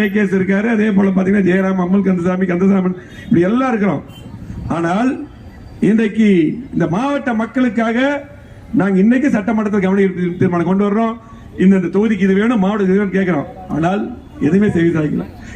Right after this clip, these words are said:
எங்களோட சேர்ந்து எதிர்க்கட்சி தலைவர் கவன ஈர்ப்பு தீர்மானம் கொடுக்காரு கோவை மாவட்டத்துக்கு. எந்த திட்டம் தரல. இன்னைக்கு சிறுவாணி அணையிலிருந்து கேரளா அரசு தண்ணி குறைச்சிருக்காங்க. இது கேட்கறதுக்கு மக்கள்.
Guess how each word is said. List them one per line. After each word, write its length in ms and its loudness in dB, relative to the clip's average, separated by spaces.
எங்களோட 320 4
சேர்ந்து 300 0
எதிர்க்கட்சி 360 4
தலைவர் 320 0
கவன 200 2
ஈர்ப்பு 120 2
தீர்மானம் 280 2
கொடுக்காரு 280 2
கோவை 220 0
மாவட்டத்துக்கு. 440 2
எந்த 320 -2
திட்டம் 380 -2
தரல. 260 2
இன்னைக்கு 220 2
சிறுவாணி 420 2
அணையிலிருந்து 500 2
கேரளா 340 0
அரசு 280 0
தண்ணி 320 4
குறைச்சிருக்காங்க. 540 2
இது 100 4
கேட்கறதுக்கு 400 2
மக்கள். 260 0